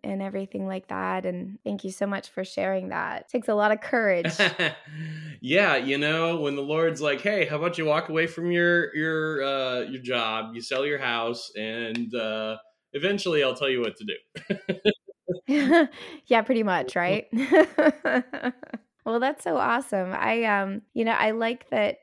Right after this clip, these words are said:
Speaker 1: having a relationship with Jesus is, uh, real and dynamic, and you never know what's gonna happen.
Speaker 2: Mm-hmm. True story. <laughs> Which, which sounds good on the outside,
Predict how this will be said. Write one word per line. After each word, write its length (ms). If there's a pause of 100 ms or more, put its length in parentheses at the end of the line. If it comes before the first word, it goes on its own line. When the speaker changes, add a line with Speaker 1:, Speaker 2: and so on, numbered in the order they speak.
(120)
Speaker 1:
having 440
a 40
relationship 800
with 180
Jesus 680
is, 500 (140)
uh, 320 (120)
real 760
and 240
dynamic, 580
and 160
you 80
never 220
know 120
what's 220
gonna 200
happen. 300
Speaker 2:
Mm-hmm. 480 (220)
True 160
story. 440 (420)
<laughs> 640 (800)
Which, 260 (140)
which 260
sounds 500
good 360
on 160
the 140
outside, 680